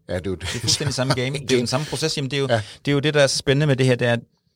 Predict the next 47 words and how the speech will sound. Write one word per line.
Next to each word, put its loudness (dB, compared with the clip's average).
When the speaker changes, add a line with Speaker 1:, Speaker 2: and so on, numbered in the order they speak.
Speaker 2:
at -2
i -2
virkeligheden, 0
så -6
taler 0
jeg 4
jo 4
slet 0
ikke 0
om -2
at -2
lave 0
hjemmesider 0
her. -2
Jeg -4
taler, 0
jeg 0
taler -2
om -2
psykologi. -4
Jeg -8
taler 2
om 0
at -2
få 2
mennesker 4
til -4
at -2
gøre 4
noget, 2
jeg 0
gerne 0
vil -4
have -2
dem -8
til, 0
og -8
gøre 4
det 0
værdifuldt -4
for 2
dem, -2
så -2
du -8
tænker, 0
"Den -2
sko, -4